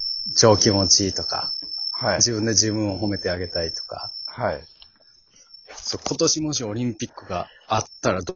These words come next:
Speaker 1: んな名言が生まれてたかなと思って。
Speaker 2: これは、え、その、何もない普通にっていうことですよね。
Speaker 1: うん、
Speaker 2: コロナの中で。
Speaker 1: そうそう。普通に
Speaker 2: はい。
Speaker 1: あったら。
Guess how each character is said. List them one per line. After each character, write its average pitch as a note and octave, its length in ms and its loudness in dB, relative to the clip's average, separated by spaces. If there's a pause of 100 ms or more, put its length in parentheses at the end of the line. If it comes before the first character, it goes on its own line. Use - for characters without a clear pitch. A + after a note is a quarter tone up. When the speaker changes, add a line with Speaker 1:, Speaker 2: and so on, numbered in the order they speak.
Speaker 1:
ん D3+ 120 4
な D#3 80 6
名 C#3+ 180 6
言 C3+ 200 6
が A2+ 100 4
生 G2+ 80 2
ま A2+ 140 2
れ G#2+ 100 0
て - 120 0
た G2 100 -10
か E2 100 -16
な D#2 260 -18
と - 80 -14
思 - 120 -20
っ - 20 -20
て。 - 60 -20 (920)
Speaker 2:
こ B2+ 420 -2
れ B2+ 220 0
は、 B2+ 260 0 (100)
え、 F3 140 -2 (200)
そ G3 180 -2
の、 F3+ 560 0 (340)
何 D3+ 240 0
も D#3 160 2
な A#2+ 140 4
い A2 80 2
普 F#2 120 -12
通 - 120 -10 (160)
に A#2+ 300 -2
っ - 20 -20 (500)
て G2+ 80 -10
い - 20 -12
う - 20 -12
こ F2 100 -12
と E2+ 100 -12
で - 80 -18
す - 60 -16
よ A2 60 -10
ね。 A#3 120 -12 (640)
Speaker 1:
う C#3 60 6
ん、 C3 40 8
Speaker 2:
コ B2+ 60 10
ロ G#2+ 140 6
ナ G2 100 0
の G#2+ 120 -2
中 - 0 -
で。 F2 40 -2
Speaker 1:
そ F#2+ 160 0
う E2+ 40 -4
そ F2 60 -2
う。 E2+ 40 -4
普 E2+ 120 -6
通 G#2 440 -4
に F#2+ 320 -8
Speaker 2:
は G#2 240 -4
い。 D2+ 160 -10 (260)
Speaker 1:
あ G2 80 -10
っ - 60 -14 (200)
た F#2+ 140 -8
ら。 E2 280 -12